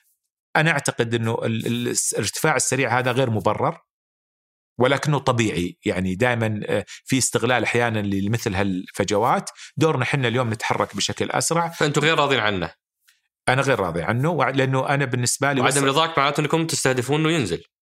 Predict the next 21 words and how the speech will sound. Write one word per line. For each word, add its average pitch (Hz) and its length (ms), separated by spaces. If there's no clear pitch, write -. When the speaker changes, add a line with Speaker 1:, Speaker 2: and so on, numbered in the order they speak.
Speaker 1:
طبعًا. 160 300
إحنا 180 220
دائمًا 185 300
ف-، - 140
دائمًا 151 340
إحنا 143 240
ما 156 80
نقول 139 180
ينزل 117 300
أو 98 80
يرتفع. 92 440
إحنا، 143 360
إحنا 143 180
بالنسبة 117 380
لنا 120 100
عندنا 117 240
مقياس 117 580
نسميه 113 500
مقياس 117 520
القدرة 101 400
الشرائية. 80 560